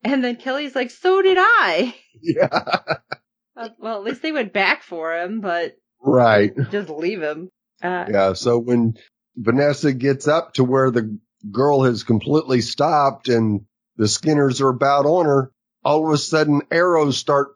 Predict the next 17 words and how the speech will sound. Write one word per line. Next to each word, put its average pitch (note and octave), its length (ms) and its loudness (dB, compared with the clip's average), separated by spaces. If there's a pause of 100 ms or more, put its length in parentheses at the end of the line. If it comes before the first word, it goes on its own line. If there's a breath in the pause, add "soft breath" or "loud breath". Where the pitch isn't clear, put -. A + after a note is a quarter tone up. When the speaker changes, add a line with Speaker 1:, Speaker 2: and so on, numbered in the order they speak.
Speaker 2:
flying D#3+ 580 0
from D#3 240 0
the D3 80 2
trees. E3 960 -4 (300)
Speaker 1:
Yeah. D3+ 680 -2
Speaker 2:
And G2 180 0
one C3+ 200 0
of C3+ 100 2
them A2+ 360 -2
goes C3 340 0
through C3 760 0
one C3 220 2
of C3+ 80 0
the B2 100 0
Skinner's B2 560 0
eyes, C#3+ 760 0
and F#2 320 -6